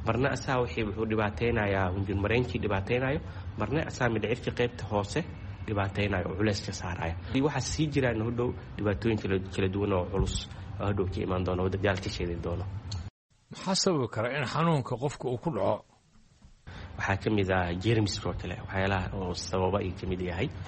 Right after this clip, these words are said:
Speaker 1: Een, jeermiska ugu caansan waxaa la bacteria-da loo yaqaano, ee, H. pylori Soomaalida ay inta badan aad u taqaano. Waana kan inta badan sababa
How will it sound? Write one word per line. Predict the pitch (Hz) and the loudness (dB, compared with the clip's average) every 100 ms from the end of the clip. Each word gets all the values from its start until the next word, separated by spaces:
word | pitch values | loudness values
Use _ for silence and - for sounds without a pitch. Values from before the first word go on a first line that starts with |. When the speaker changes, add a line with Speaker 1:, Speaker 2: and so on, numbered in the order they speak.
| - - - | -10 -10 -8
Speaker 1:
Een, | - 98 98 95 95 92 92 92 92 92 | 0 2 4 2 2 0 0 -2 -2 0
jeermiska | 98 110 104 - - | 2 2 2 0 0
ugu | 113 | 2
caansan | 104 95 - 95 | 2 -2 -2 -2
waxaa | 90 92 | -2 -2
la | 90 87 | -2 -2
bacteria-da | 87 95 - 104 95 | -4 -4 0 0 2
loo | 92 92 | 0 -2
yaqaano, | 87 92 85 85 - - - - - - | -2 -4 -4 -4 -6 -10 -10 -10 -8 -2
ee, | 92 87 87 104 | 0 0 0 -2
H. | 98 | 0
pylori | 95 92 90 90 | 2 2 0 -2
Soomaalida | - - 95 95 95 - | -4 -4 -2 0 0 0
ay | - 98 95 - | -4 -2 -2 -2
inta | - | -2
badan | 95 90 | -4 -2
aad | 98 | -2
u | 98 | -2
taqaano. | - - 90 87 123 - - - - | -4 -4 -4 -4 -4 -6 -10 -10 -6
Waana | 104 101 98 | 0 0 0
kan | - 117 - | 0 0 0
inta | 143 - | -2 0
badan | - 107 113 120 - | 2 2 2 0 -6
sababa | - - 104 98 95 107 | -8 -4 0 2 4 2